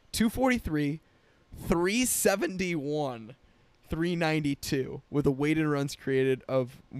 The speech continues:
plus of one sixteen. That dude is getting on base at a thirty se-, over thirty-seven percent clip since June one.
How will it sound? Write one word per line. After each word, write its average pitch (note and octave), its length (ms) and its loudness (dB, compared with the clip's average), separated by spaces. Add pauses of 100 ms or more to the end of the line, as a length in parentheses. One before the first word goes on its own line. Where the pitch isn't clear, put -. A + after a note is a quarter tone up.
(120)
plus D3+ 260 2
of C#3 140 -4
one C#3 200 0
sixteen. - 480 -8 (680)
That F3 140 4
dude A#3+ 300 0
is F3+ 140 0
getting F3 260 4
on D#3 160 2
base D3+ 460 0 (320)
at D#3 100 0
a D3 60 0
thirty D3 400 0
se-, D3+ 260 0
over E3 220 4
thirty-seven D3 500 0
percent C3 380 -4
clip - 280 -2
since - 280 -8
June C#3+ 420 -4
one. A#2+ 300 -6